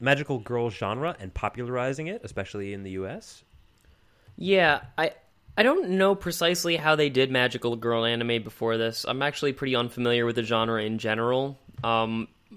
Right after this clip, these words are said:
Speaker 2: from, from what I can tell, a magical girl anime just has to have
Speaker 1: A magical girl.
Speaker 2: pretty much,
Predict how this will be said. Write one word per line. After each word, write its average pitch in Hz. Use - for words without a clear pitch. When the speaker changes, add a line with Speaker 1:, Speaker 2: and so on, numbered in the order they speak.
Speaker 2:
from, -
from 185
what 190
I 240
can 175
tell, 139
a 135
magical 147
girl 139
anime 131
just 139
has 139
to 131
have 127
Speaker 1:
A 120
magical 110
girl. 80
Speaker 2:
pretty 269
much, 294